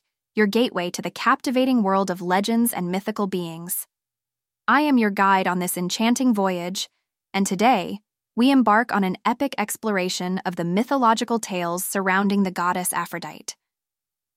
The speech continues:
In this sprawling odyssey, we shall immerse ourselves in the intoxicating world of Aphrodite, the goddess who weaves the threads of love and passion. Join us as we uncover the stories,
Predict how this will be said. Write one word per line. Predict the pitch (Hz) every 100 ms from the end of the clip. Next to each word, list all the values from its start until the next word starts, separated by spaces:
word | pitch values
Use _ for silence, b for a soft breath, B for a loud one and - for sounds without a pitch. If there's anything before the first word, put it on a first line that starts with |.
| _ _
In | 226 254
this | 254 226
sprawling | - 214 208 214
odyssey, | 196 185 180 170 160 170 - _ _ -
we | 214
shall | 233 226
immerse | 220 240 -
ourselves | 196 - 175 175 185
in | 196
the | 196
intoxicating | 190 - 214 - 214 190 185 185
world | 190 190
of | 185
Aphrodite, | 170 - 175 165 165 - _ _ -
the | 202
goddess | 208 208 214
who | -
weaves | 190 196 208
the | - 208
threads | - 202 202
of | 202
love | 190 185 185
and | - 190
passion. | 180 175 - - 202 - _ _ _ _ _ _ -
Join | 208 214 220
us | 220 214
as | 185
we | 196 196
uncover | 196 196 202 196
the | 180
stories, | - 202 202 196 196 190